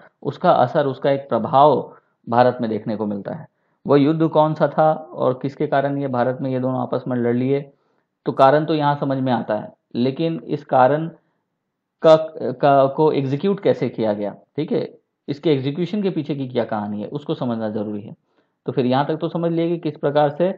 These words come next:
मैंने आप लोगों को बताया कि सेवनटीन फ़ोर्टी वन में Duplay आया और इसकी पूरी जो स्ट्रैटेजी थी फ्रांस की, फ्रेंच East India Company की, वो बदल गई और साम्राज्य स्थापित करना इसका मुख्य लक्ष्य हो गया,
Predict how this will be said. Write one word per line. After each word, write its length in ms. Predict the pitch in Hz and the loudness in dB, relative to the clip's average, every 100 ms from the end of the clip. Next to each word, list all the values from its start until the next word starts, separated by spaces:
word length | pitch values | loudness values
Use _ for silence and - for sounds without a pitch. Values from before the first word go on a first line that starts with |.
| - _ - | -12 _ -8
मैंने 120 | 131 | -2
आप 120 | 139 160 | 0 0
लोगों 140 | 156 | 0
को 60 | 139 | 0
बताया 280 | 143 143 | 0 -2
कि 100 | 147 | -2
सेवनटीन 340 | 147 131 135 139 | -4 -4 -4 -4
फ़ोर्टी 200 | 131 131 | -4 -4
वन 140 | 135 | -4
में 180 | 135 135 | -4 -4
Duplay 280 | 117 110 131 | -6 -4 -2
आया 240 | 135 151 | 0 0
और 120 | 170 123 | 0 -2
इसकी 200 | 120 135 | -4 -10
पूरी 340 | 127 131 127 | -6 -4 -4
जो 160 | - 123 | -6 -6
स्ट्रैटेजी 480 | - 110 104 127 147 | -4 -4 -2 -6 -6
थी 180 | 143 135 | -8 -6
फ्रांस 340 | - 117 120 | -4 -4 -6
की, 160 | - 127 | -8 -10
फ्रेंच 720 | - _ _ _ _ 123 123 | -10 _ _ _ _ -2 -2
East 160 | 123 - | -4 -4
India 140 | 120 | -4
Company 240 | 113 113 123 | -2 -4 -4
की, 80 | 151 | -4
वो 120 | 117 | -2
बदल 260 | 110 117 | -2 -2
गई 120 | 127 147 | -2 -4
और 60 | |
साम्राज्य 400 | - 117 120 127 | -4 0 2 2
स्थापित 340 | 127 127 113 110 | 0 -4 -4 -6
करना 200 | 110 110 | -6 -6
इसका 180 | 110 117 | -8 -8
मुख्य 240 | 110 113 | -8 -8
लक्ष्य 260 | 113 - 104 | -8 -10 -14
हो 60 | |
गया, 160 | 98 | -12